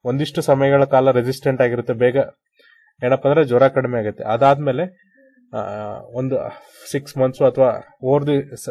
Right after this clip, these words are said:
ಸರ್ಟನ್ ಟೈಮ್ ಏನಾಗತ್ತಪ್ಪ ಅಂದ್ರೆ ನೀವು ಅದೇ ಮಾತ್ರೆನ ಮತ್ತೆ ಫೀವರ್ ಬಂದಾಗ ತಗೊಂಡ್ರೆ ಅದೇನಂದ್ರೆ ಎಫೆಕ್ಟಿವ್ ಆಗಿರಲ್ಲ, ನಿಮ್ಗೆ ಏನಪ್ಪ ಅಂದ್ರೆ ಜ್ವರನೇ ಕಮ್ಮಿ ಆಗಲ್ಲ ಅಂತ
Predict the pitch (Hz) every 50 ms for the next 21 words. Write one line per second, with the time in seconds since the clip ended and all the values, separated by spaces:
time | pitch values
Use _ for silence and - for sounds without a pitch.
0 | 117 - - 127 110 147 139 135 135 139 135 135 135 127 131 127 127 123 - 120
1 | - 113 110 120 180 190 185 _ _ _ - _ _ _ 139 139 117 107 110 139
2 | 165 180 165 151 147 139 147 147 147 147 147 135 123 117 - 156 147 - 139 139
3 | 139 131 127 131 131 131 127 - 135 127 127 123 127 127 120 123 127 127 123 113
4 | 131 170 180 - 120 - - 147 143 - 147 135 127 117 110 110 113 113 113 113
5 | 117 120 127 123 127 131 131 131 - 127 127 143 147 123 110 117 120 131 139 147
6 | 143 139 131 123 123 120 113 117 113 110 104 101 -